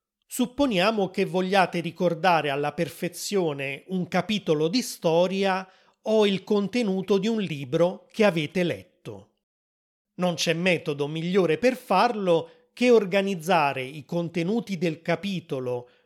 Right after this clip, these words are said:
o dell'intero libro in una mappa mentale. Come vi ho detto prima, ho riassunto l'intero libro di Busan in una mappa mentale prima di preparare questo episodio.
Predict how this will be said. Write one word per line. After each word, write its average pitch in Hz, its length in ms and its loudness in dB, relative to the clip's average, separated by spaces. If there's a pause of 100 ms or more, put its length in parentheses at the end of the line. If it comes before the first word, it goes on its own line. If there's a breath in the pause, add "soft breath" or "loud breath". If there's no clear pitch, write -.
(220 soft breath)
o 185 140 2
dell'intero 151 720 0
libro 147 840 -4 (240)
in 262 180 0
una 269 240 2
mappa 190 420 -2
mentale. 104 840 -6 (840)
Come 220 340 4
vi 170 120 0
ho 170 40 2
detto 175 440 -2
prima, 185 580 -4
ho 180 100 -2
riassunto 185 720 -4
l'intero 170 560 -2
libro 165 380 -2
di 151 160 -8
Busan 175 800 -2
in 165 160 -4
una 160 220 -2
mappa 180 380 -4
mentale 147 840 -2 (320 soft breath)
prima 190 380 0
di 160 160 -6
preparare 156 840 0
questo 160 440 -6
episodio. 107 880 -12